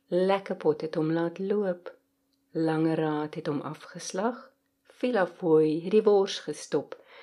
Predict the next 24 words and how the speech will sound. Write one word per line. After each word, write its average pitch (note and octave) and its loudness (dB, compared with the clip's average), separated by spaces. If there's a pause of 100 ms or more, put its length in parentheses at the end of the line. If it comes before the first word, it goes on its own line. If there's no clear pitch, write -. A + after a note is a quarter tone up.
(500)
en F#3+ 2
die F4 0
klein A3+ 2
skelm E3+ -2 (260)
eet A#3 6 (200)
alles D3+ -2
op. - -14 (2250)
Vingerling. D#3 2 (1000)
Duimpie E3 4
het E3 -2
in D#3+ 0
die D#3+ 2
water C#3 -6
geval, D#3+ -10 (360)
Lekkepot E3+ -2
het D3+ -4
hom D#3 0
uitgehaal, D3+ -6 (680)
Langeraad E3 4
het D#3+ -8
hom D#3 4
huis C#3+ -2
toe D3 -4
gedra, D3+ -4